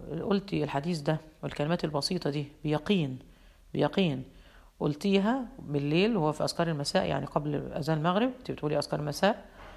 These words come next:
لو متي في الحالة دي هتدخلي الجنة لو قلتيه بيقين، الدعاء اللي هنشرحه دلوقتي ده.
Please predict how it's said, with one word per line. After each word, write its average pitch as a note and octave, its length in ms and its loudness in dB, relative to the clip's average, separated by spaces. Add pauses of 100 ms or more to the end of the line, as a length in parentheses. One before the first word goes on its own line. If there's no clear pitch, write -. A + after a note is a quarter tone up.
(480)
لو D#3+ 140 6
متي A3 280 2
في F3+ 60 2
الحالة G3+ 240 4
دي A#3 220 0
هتدخلي E3 240 0
الجنة C3+ 220 -6 (520)
لو D#3+ 60 6
قلتيه D#3+ 180 4
بيقين، C#3 360 2 (400)
الدعاء D3 260 4
اللي D#3 120 4
هنشرحه D3 560 0
دلوقتي C#3 300 -2
ده. - 100 -8